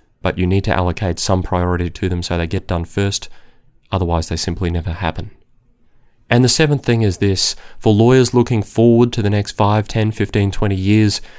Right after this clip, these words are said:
you need to start figuring out how you are going to stay on the cutting edge. And this touches back to social media to an extent, but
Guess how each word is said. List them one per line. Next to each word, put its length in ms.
you 140
need 220
to 80
start 480
figuring 400
out 140
how 180
you 180
are 60
going 240
to 40
stay 220
on 80
the 80
cutting 320
edge. 400
And 100
this 120
touches 320
back 180
to 100
social 340
media 320
to 120
an 80
extent, 480
but 220